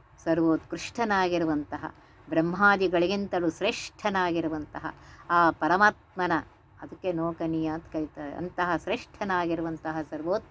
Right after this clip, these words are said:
ಸರ್ವೋತ್ಕೃಷ್ಟನಾಗಿರುವಂತಹ ಪರಮಾತ್ಮನ ಇದು ಹೇಳ್ತಾ ಇದ್ದಾರೆ. ಅಂಥವನ ಧ್ಯಾನದಿಂದಲೇ ನಾವು ಈ ಸಂಸಾರದಿಂದ ಮುಕ್ತರಾಗ್ತೇವೆ.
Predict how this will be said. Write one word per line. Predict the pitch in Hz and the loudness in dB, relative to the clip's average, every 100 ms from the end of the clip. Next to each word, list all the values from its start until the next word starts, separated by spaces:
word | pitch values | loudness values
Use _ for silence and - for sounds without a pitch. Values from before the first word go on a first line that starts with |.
| 185 170 160 156 160 151 - 151 151 | -6 -4 -4 -4 -6 -10 -8 -10 -8
ಸರ್ವೋತ್ಕೃಷ್ಟನಾಗಿರುವಂತಹ | 156 156 156 - - - 214 180 160 156 151 - 156 - - - - | -8 -6 -8 -12 -12 -8 -4 -2 -4 -6 -8 -6 -8 -8 -20 -20 -6
ಪರಮಾತ್ಮನ | 165 170 185 190 - 170 160 - - - - - - - _ - - - _ _ _ _ - - - _ 160 | 0 4 4 2 0 -4 -2 -4 -10 -20 -20 -20 -20 -20 _ -20 -20 -20 _ _ _ _ -20 -20 -20 _ -2
ಇದು | 165 151 156 | 0 2 0
ಹೇಳ್ತಾ | 160 185 180 175 | 0 0 0 0
ಇದ್ದಾರೆ. | 160 156 147 151 - - - - - - - - _ - - 254 196 - - - | 0 0 -2 -6 -12 -20 -20 -20 -20 -20 -20 -20 _ -10 2 2 2 -4 -20 -16
ಅಂಥವನ | - 170 170 185 170 165 | -8 -6 -6 -4 -2 -2
ಧ್ಯಾನದಿಂದಲೇ | 143 160 175 190 180 175 170 180 180 | -4 -2 0 0 -2 -2 0 0 0
ನಾವು | 170 165 | 0 -2
ಈ | 160 | -2
ಸಂಸಾರದಿಂದ | 143 160 165 175 175 160 156 170 | -4 -6 -8 -4 -4 -2 -6 -6
ಮುಕ್ತರಾಗ್ತೇವೆ. | 160 - 170 160 147 - 107 - | -8 -8 -6 -6 -8 -12 -14 -14